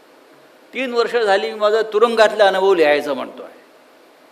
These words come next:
किंवा त्या आधीचे, नंतरचे. पण आमच्या निलेशनं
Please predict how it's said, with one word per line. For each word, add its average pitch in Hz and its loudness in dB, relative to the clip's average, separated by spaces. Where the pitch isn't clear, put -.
किंवा 175 -10
त्या 208 4
आधीचे, 180 2
नंतरचे. 165 -2
पण 196 -4
आमच्या 202 2
निलेशनं 196 2